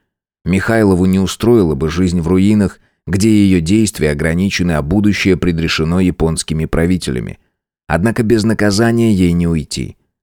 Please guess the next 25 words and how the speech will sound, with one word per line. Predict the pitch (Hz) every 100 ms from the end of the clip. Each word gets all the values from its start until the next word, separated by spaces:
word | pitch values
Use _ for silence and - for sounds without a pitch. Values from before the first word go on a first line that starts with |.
| _ _ _ -
Такаси | 90 - 110 - 95
уже | 82 92
позаботился | - 90 95 92 78 57 - 65
об | 64
этом, | 62 - 55 50 _ _ -
зная, | - 113 120 104 73
какой | 85 78 92
путь | 85 113 104
она | 92 87
выберет | 78 92 90 90
для | 85 82
побега. | 85 82 80 - - - _ _ _
На | 87 87
крайний | 101 92 80
случай | 76 92 101 - 95
имелся | 80 78 78 85
запасной | 78 76 67 82 73
план. | 71 78 69 57 50 _ _ _ _ -
Не | 92 104
огонь, | 113 107 92 62 - _ _ -
но | 101
такое | 101 101 - 147
же | 139 139
очищающее | 127 127 110 - 98 92 - 82
средство. | 78 78 67 - - 53